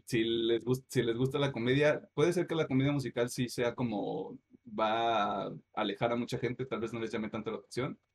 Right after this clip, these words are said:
pero es que los beats sí están buenos. Ya eso súmale que se cagan muchas cosas, o sea, se cagan los streamers,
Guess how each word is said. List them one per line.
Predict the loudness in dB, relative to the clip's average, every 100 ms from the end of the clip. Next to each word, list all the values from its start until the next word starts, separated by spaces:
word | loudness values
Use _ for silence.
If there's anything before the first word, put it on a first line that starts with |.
| _ _ _ _ _ _ _ _ _ _
pero | -6 -4
es | -4
que | 0 0
los | 0 -4 -8
beats | -10 -8
sí | -8
están | -6 -6
buenos. | -6 -8 -10 -12 _ _ _ _ _ _ _ _ _ _ _ _ _ -8
Ya | -2 -2
eso | -2 -2
súmale | -2 0 0 0
que | -2 -2 -4 _ _
se | -8 -6
cagan | -2 -2 0
muchas | -2 -4 -2
cosas, | 0 0 -2
o |
sea, | 0 0 -2 -8 _ _ _ _ _ _ _ _ -20 -20 _ -12 -12 -6
se | -2 0
cagan | 4 4 6
los | 4
streamers, | 2 0 6 8 8 4 2 -4